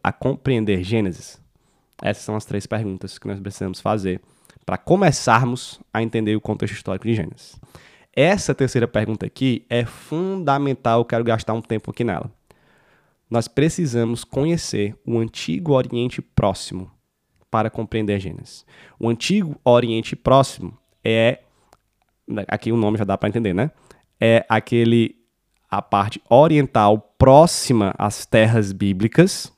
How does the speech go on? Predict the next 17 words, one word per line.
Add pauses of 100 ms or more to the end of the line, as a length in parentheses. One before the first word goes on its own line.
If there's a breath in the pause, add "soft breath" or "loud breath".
(180)
o
Antigo
Oriente
Próximo
ali, (680 soft breath)
que
é
do
tempo
antigo. (180)
Então, (320)
é
um
termo (500 soft breath)
histórico, (200)
teológico, (260)
enfim,